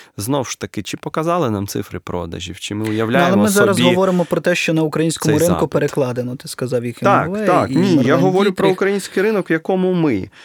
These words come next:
Speaker 1: Світова історія, е, складніша і тим цікавіша. Бо, ну, дивись, от відкриваємо ми той таки,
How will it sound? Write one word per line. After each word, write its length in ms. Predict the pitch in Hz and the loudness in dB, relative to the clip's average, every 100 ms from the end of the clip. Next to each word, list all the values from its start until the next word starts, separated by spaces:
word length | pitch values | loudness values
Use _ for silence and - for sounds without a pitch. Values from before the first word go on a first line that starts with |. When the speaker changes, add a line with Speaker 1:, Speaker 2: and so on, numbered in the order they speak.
| - - | -20 -14
Speaker 1:
Світова 640 | - 123 127 120 127 302 | -6 -4 -2 0 2 2
історія, 760 | 311 - - 143 113 104 95 - _ _ - | 0 -2 0 2 2 2 0 -4 _ _ -14
е, 440 | - 110 110 110 110 - - 156 | -6 -4 -2 -2 -4 -6 -6 -6
складніша 640 | - 143 127 214 - 185 185 | -2 -2 0 0 0 -2 -2
і 100 | 165 | -2
тим 200 | 135 170 | -2 -4
цікавіша. 720 | 165 - 196 196 120 - 98 92 _ - - _ | -4 -4 -4 -4 -4 -4 -6 -10 _ -20 -20 _
Бо, 640 | 101 110 127 135 131 127 - _ _ | -6 0 2 2 2 0 -6 _ _
ну, 140 | 131 165 | -4 0
дивись, 380 | 190 170 107 107 | 0 0 -2 -6
от 100 | 110 | -10
відкриваємо 520 | - 135 165 185 151 | -6 -2 0 0 0
ми 100 | 131 | -2
той 360 | - 147 160 - | -2 -2 -4 -8
таки, 440 | 123 - 135 143 | -14 -6 -2 -2